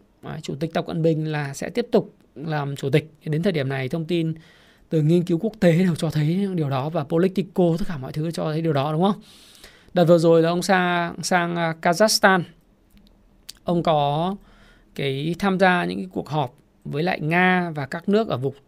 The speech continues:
vùng Trung Á. Thì ông cũng có phát biểu, đúng không? Chúng ta cũng thấy rằng là cũng khá là kín tiếng. Nói chung là bên Trung Quốc họ cũng nhận thức được rất rõ và có những câu hỏi liên quan đến cuộc chiến của Nga tại Ukraine.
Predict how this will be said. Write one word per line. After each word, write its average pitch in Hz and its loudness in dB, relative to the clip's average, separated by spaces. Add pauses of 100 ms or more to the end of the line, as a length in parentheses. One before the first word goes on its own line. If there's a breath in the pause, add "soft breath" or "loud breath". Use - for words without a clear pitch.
vùng 139 -6
Trung 180 0
Á. 170 2 (600 soft breath)
Thì 160 0 (960)
ông 202 -2
cũng 233 -10
có 226 6
phát 269 -2
biểu, 190 4 (240)
đúng 139 -2
không? 185 0
Chúng 170 -6
ta 185 2
cũng - -8
thấy 170 0
rằng 170 -4
là 143 -10
cũng 180 -6
khá 185 0
là 226 2
kín 190 -2
tiếng. 202 4 (760 soft breath)
Nói 175 0
chung 240 2
là 160 2
bên 190 0
Trung 190 -2
Quốc 254 0
họ - -6
cũng 208 -6
nhận - -4
thức 262 -4
được 170 -4
rất - -14
rõ 262 -4 (400)
và 131 -2
có 156 0
những 226 -2
câu 220 2
hỏi 160 0
liên 170 -4
quan 180 -2
đến 156 -6
cuộc 160 -6
chiến 156 -4
của 185 -4
Nga 175 -2
tại - -8
Ukraine. 180 0